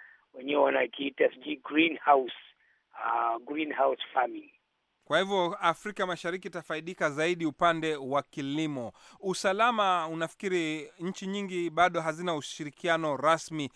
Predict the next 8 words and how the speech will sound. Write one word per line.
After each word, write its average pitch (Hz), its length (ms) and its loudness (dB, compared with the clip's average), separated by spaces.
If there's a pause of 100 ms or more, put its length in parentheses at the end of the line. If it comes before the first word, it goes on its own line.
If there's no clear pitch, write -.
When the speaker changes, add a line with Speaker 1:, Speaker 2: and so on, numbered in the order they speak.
(260)
Speaker 2:
Je, 160 100 0
unafikiri 175 400 -2
ni 156 140 -4
miongoni 151 420 -2
mwa 156 200 -2
maswala 165 540 2
yatakayozingatiwa 143 840 -4
zaidi? 147 360 -2